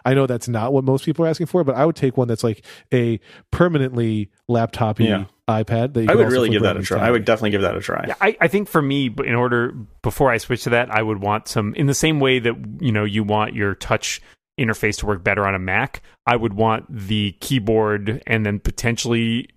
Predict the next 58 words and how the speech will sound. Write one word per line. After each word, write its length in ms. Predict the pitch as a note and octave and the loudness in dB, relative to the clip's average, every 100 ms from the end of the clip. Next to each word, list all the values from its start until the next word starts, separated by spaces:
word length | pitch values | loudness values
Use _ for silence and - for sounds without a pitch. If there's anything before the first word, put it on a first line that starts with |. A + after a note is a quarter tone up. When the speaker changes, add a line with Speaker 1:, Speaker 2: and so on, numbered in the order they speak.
| _ - | _ -2
Speaker 3:
whether 260 | A#2 A#2 | 0 2
or 40 | B2+ | 2
not 140 | C#3 | 0
there's 160 | D#3 C#3 | 0 -2
a 40 | |
pointing 260 | - E3 E3 | 0 0 0
device 320 | F3 F3 - | 0 -2 -2
to 100 | F3+ | -2
work 200 | F3+ - | -2 2
better 240 | F3 F3 | 2 2
on 100 | D#3 | 0
I 180 | B2+ C3 | 2 2
O 100 | A#2 | 2
S, 200 | A2+ D3 | 0 -4
because 320 | - C#3 C3 - | -4 -4 -4 -4
the, 100 | C3+ - - - _ | -8 -10 -20 -20 _
the, 200 | D3 E3+ | -2 0
I 100 | - | 0
was 120 | D3 | 0
thinking 200 | A3 G3 | 0 0
about 160 | E3 D3 | 2 2
this 160 | C3+ A#2 | 2 0
yesterday 400 | C3 - A#2 G#2 | 0 2 0 2
as 100 | G2+ | 2
I 40 | |
used 240 | G#2+ G#2 | -2 -2
multitasking 600 | A2 G#2+ G#2+ F#2+ F#2+ - | 0 -2 -2 -2 -4 -2
on 80 | F#2+ | -2
my 120 | F#2 F#2 G2+ | -2 0 0
iPad. 180 | G2+ G2+ | 0 0
It's 80 | |
like, 160 | B2 - | 0 -2
it's 160 | F3 C#3+ - | -4 -6 -8
way 600 | A#3+ C#4+ C#4 F#3+ A#2+ C3+ | -6 0 2 0 -2 -2
better 300 | A3 G3 C3+ | 0 2 0
than 120 | A#2+ | -2
it 100 | A#2+ | -2
used 200 | C3+ C3+ | -2 -4
to 60 | C#3 | -2
be, 160 | A2+ G2+ | -2 0
but 160 | C3 | -2
it 80 | E3 | -2
still 380 | - - B3 C4 | -6 0 0 0
kind 300 | - A3 G3 | 0 0 0
of 80 | F3 | -2
sucks 420 | - G3 - - | 0 2 2 -4
for 180 | - A#2 | -4 0
a 60 | |
lot 240 | A#2 C#3+ E3 | 2 2 4
of 80 | |
Speaker 1:
Oh 80 | D#3+ | 6
Speaker 3:
things. 100 | D#3 | 6
Speaker 1:
my 80 | C#3+ | 4
God, 180 | D#3 D3 | 4 4
it's, 140 | - B3 | 2 2
it's, 300 | A3+ - - | 2 2 2
it's 160 | B3 | 2
actually, 560 | A3+ F#3+ G#3 F3+ B2+ A#2 | 4 4 4 2 2 0